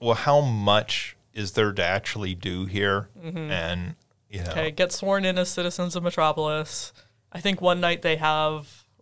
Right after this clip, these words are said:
Speaker 2: like, a costume contest or something,
Speaker 1: Mm-hmm.
Speaker 2: so that might be cool to sit and watch, but
Speaker 1: Well, they also, they have the casino there, which is, if you've never been to a casino, it's kinda neat to go in and at least see, like,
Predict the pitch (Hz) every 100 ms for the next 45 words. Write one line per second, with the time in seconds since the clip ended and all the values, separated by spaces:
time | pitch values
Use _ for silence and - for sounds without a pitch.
0 | _ _ _ - 165 165 156 151 - 165
1 | 160 160 156 160 151 165 160 156 - 160
2 | 127 147 160 165 160 - 165 - 156 160
3 | 160 160 165 160 156 151 156 - - -
4 | - - - _ _ _ _ _ _ _
5 | _ _ _ - - - 175 170 170 156
6 | 170 147 135 117 113 117 123 123 120 156
7 | 117 117 117 113 - 131 - 120 123 120
8 | 120 113 117 123 117 113 107 101 107 107
9 | 107 104 107 113 110 _ _ - 92 104
10 | 110 117 113 120 127 120 117 - 107 104
11 | 98 101 - 98 98 98 101 98 95 104
12 | - - 95 101 110 98 92